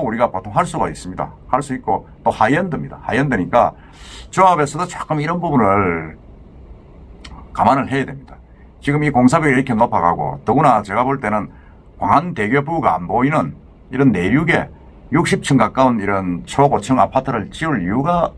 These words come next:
있느냐? 물론 뭐 거기 시민공원 뷰가 좋다 하지만은 <laughs> 그건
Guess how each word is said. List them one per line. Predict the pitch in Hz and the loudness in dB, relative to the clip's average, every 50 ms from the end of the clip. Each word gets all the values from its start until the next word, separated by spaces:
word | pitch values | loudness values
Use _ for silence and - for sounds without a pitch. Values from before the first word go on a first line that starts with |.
| - - | -2 0
있느냐? | 143 170 190 156 92 - - - - - - - - - - - - - - - - - - - - - - | 0 2 2 2 0 0 -4 -16 -20 -20 -20 -20 -20 -20 -20 -20 -20 -20 -20 -20 -20 -20 -20 -20 -20 -18 -2
물론 | - 175 196 196 190 165 | 0 4 4 4 4 6
뭐 | 127 117 110 104 101 | 4 4 4 2 2
거기 | 107 120 113 107 98 90 - - - - | -2 -2 -2 -2 -2 -4 -6 -10 -20 -16
시민공원 | - - - 117 123 131 127 135 135 131 110 | -12 -2 2 4 6 6 8 8 6 6 4
뷰가 | 131 147 135 101 | 4 4 4 2
좋다 | 101 92 85 - 107 | 2 0 -6 0 0
하지만은 | 117 117 104 87 80 82 95 101 92 73 71 - - - - | 0 0 0 -4 -4 -2 -2 -2 -2 -4 -8 -12 -16 -18 -14
<laughs> | - - 117 | -10 -10 -10
그건 | - - - 123 104 123 - | -10 -4 -4 0 0 0 -2